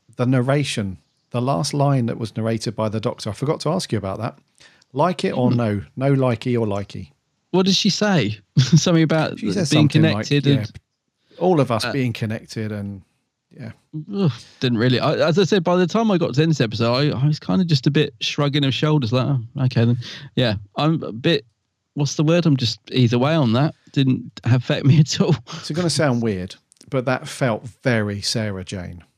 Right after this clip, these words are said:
Speaker 2: Oh, I suppose.
Speaker 1: Yeah.
Speaker 2: Yeah.
Speaker 1: I like that, dude. I'm, I'm probably,
Speaker 2: Okay.
Speaker 1: yeah. I, I don't know, just that, the little line, a couple of lines, funny lines about the cat, and that very last line that she narrated, I just thought were nice little,
Speaker 2: The cat.
Speaker 1: nice little touches.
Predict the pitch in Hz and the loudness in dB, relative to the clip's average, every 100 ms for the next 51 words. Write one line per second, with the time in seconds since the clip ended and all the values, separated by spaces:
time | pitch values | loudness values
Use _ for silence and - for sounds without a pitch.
0 | _ _ _ - 240 254 233 196 - 131 | _ _ _ -4 0 2 2 0 0 0
1 | 120 117 117 - - - 107 101 - _ | 2 0 -4 -12 -20 -14 -10 -10 -12 _
2 | _ _ - 120 107 127 135 123 123 - | _ _ -6 -4 -2 0 2 2 0 -4
3 | 113 135 117 113 - 151 160 - 165 - | -8 -4 -4 -4 0 0 0 -6 -12 -8
4 | 180 143 156 165 127 - 123 123 - _ | -4 -4 -2 -2 -2 -2 0 0 -2 _
5 | - - 147 147 - 196 220 117 101 190 | -20 -20 -14 -10 -4 0 2 2 2 -2
6 | - 180 180 - 165 190 156 147 151 147 | -2 -4 -4 -2 0 0 0 0 2 0
7 | 143 160 143 135 123 123 - - 135 113 | 0 -2 2 2 2 -2 -4 -2 0 0
8 | 107 113 - - 117 113 - - _ _ | 0 -4 -6 -6 -6 -6 -10 -20 _ _
9 | _ 117 113 123 127 139 123 117 110 98 | _ -2 0 0 2 4 4 2 0 -2
10 | 117 107 110 - 120 107 101 101 107 120 | 0 0 0 -2 -2 -2 -4 -6 -6 -2
11 | 120 123 - 131 110 117 110 113 107 - | 0 0 -2 -4 -2 -2 0 -2 -2 -6
12 | 120 90 98 - - _ _ - 254 - | -10 -10 -12 -14 -20 _ _ -10 -10 -10
13 | - 220 220 202 160 143 123 - 92 - | -10 -10 -8 -8 -6 -8 -8 -10 -12 -12
14 | - | -14